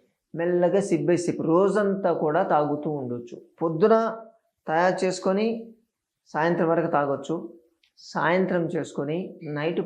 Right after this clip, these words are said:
పడుకునే లోపల వరకు కూడా తాగొచ్చు. దీంట్లో ప్రోటీయేజ్ ఇన్హిబిటర్స్ ఉంటాయి, ఫినోలిక్ యాసిడ్ ఉంటుంది, ఫైటిక్ యాసిడ్ ఉంటుంది. దానికి మనము సైంధవ లవణం కలుపుతున్నాం. దీనివల్ల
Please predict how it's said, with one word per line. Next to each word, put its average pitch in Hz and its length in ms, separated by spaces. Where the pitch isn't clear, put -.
పడుకునే 156 360
లోపల 147 320
వరకు 139 300
కూడా 147 220
తాగొచ్చు. - 460
దీంట్లో 170 640
ప్రోటీయేజ్ 202 420
ఇన్హిబిటర్స్ 175 580
ఉంటాయి, 160 280
ఫినోలిక్ 160 460
యాసిడ్ 151 260
ఉంటుంది, 151 240
ఫైటిక్ 135 380
యాసిడ్ 131 280
ఉంటుంది. 123 440
దానికి 214 720
మనము 202 340
సైంధవ 196 440
లవణం 185 320
కలుపుతున్నాం. 135 520
దీనివల్ల 196 840